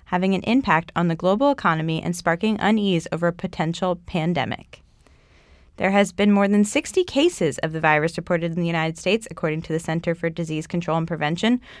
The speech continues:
with the vast majority of them stemming from residents who have traveled abroad or had been in close contact with people who had.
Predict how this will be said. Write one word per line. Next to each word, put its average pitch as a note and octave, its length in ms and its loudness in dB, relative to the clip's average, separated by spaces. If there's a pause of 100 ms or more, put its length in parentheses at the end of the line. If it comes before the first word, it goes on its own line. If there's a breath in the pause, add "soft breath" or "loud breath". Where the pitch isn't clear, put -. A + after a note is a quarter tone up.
with F3+ 100 -6
the F3 80 0
vast F3 300 4
majority F3+ 400 4
of F3 80 -2
them F3+ 160 2
stemming D#3+ 320 -2
from E3+ 220 -2
residents F#3+ 460 2
who F3+ 80 0
have D#3 100 -2
traveled G#3 360 2
abroad E3+ 380 4
or F3 120 -2
had F3 200 -4
been E3 180 0
in E3 140 -2
close F#3+ 280 0
contact E3 460 0
with E3 140 -8
people D#3 280 -4
who F#3+ 100 0
had. - 340 -4